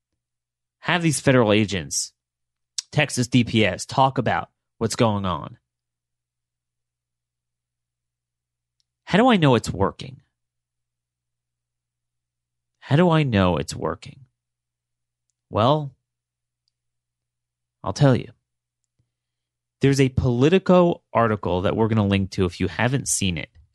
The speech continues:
It is a must read.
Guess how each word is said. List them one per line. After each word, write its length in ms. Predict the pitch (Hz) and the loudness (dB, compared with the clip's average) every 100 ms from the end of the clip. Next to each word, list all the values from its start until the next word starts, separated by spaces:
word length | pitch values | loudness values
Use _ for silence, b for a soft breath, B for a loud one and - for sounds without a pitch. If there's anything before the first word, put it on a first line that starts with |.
| _ _ _ _ _ _ _ _ _ _ _ _ - | _ _ _ _ _ _ _ _ _ _ _ _ 0
It 100 | 135 | 4
is 480 | 131 113 104 101 - - _ | 4 4 0 -4 -10 -20 _
a 160 | - 120 | -2 0
must 640 | 120 120 123 127 - - - | 2 2 2 0 -4 -10 -12
read. 520 | - 104 78 50 - | -6 -4 -4 -6 -12